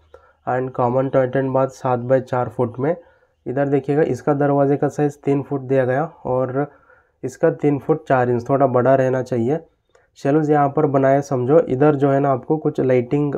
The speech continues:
बटन्स आते हैं ना, इलेक्ट्रिक सॉकेट, उसके लिए जगह मिलता। बेडरूम नंबर वन, इधर से अटैच टॉयलेट and bath है यहाँ पर। इधर एक विंडो लिया है इसके ठीक इसके सामने। ये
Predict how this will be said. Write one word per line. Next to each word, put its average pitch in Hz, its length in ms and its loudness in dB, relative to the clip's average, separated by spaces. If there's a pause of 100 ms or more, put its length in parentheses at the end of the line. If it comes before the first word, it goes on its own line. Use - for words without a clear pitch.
बटन्स 131 500 -2 (580)
आते 120 220 -2
हैं 180 60 2
ना, 190 60 0
इलेक्ट्रिक 135 400 -2
सॉकेट, 127 460 -2 (300)
उसके 131 240 -4
लिए 156 120 4
जगह 131 280 2
मिलता। 113 560 -2 (400)
बेडरूम 131 240 0
नंबर 151 260 2
वन, 147 400 4 (320)
इधर 135 220 -2
से 139 140 -4
अटैच 139 320 0
टॉयलेट 139 300 0
and 135 120 -2
bath 127 200 0
है 139 80 -2
यहाँ 117 220 -2
पर। 143 320 -4 (440)
इधर 139 200 -4
एक 147 160 -2
विंडो 127 280 0
लिया 135 180 2
है 143 120 2
इसके 139 180 -4
ठीक 143 320 -4
इसके 151 200 -4
सामने। 120 540 -4 (1000)
ये 139 340 -4